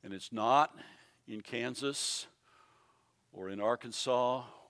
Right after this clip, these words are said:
or wherever you're from. It's not the dream home that you planned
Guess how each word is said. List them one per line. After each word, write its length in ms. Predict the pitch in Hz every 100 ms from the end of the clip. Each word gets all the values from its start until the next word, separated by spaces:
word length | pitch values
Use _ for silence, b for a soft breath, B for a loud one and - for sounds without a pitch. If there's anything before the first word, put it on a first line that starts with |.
| -
or 140 | 101
wherever 600 | 98 104 117 117 120 117 -
you're 160 | 113
from. 480 | 110 - 90 85 85 _ _ _ _ _ _ b b b b b b b b
It's 100 | -
not 300 | 120 151 -
the 80 | 151
dream 440 | 113 127 160 165 160
home 540 | 147 160 127 98 92
that 120 | 110
you 140 | 123 113
planned 680 | - 127 131 131 135 127